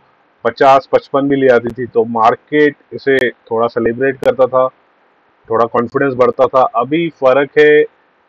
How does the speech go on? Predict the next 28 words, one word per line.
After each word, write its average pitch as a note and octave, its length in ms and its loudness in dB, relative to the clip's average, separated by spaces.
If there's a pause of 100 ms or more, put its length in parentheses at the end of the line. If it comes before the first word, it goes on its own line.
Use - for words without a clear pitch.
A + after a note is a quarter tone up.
(100)
almost C3+ 600 -2 (300)
तीस C#3 260 -2
बत्तीस B2 380 -2
सीटों A#2+ 280 -4
का, G#2+ 140 -8 (480)
जो A#2 160 -4
कि C3+ 160 -4
एक A#2+ 160 -4
बड़ा A#2+ 200 4
फ़र्क C3 260 -2
कहलाता A2+ 360 0
है। - 640 -16
Indian, A2 580 -6 (1800)
मतलब, G2+ 320 -8
government A2+ 420 -2
की B2 80 -16
बात A2+ 220 2
करो, A2+ 340 0
India A#2+ 200 2
की - 460 -10
गवर्नमेंट A#2+ 440 0
के B2+ 60 0
कॉन्टेक्स्ट A#2 440 -4
की - 100 -4
बात A2 260 2
करो, G#2+ 160 -4 (480)
और G#2 680 2 (160)
overall, D#3 560 4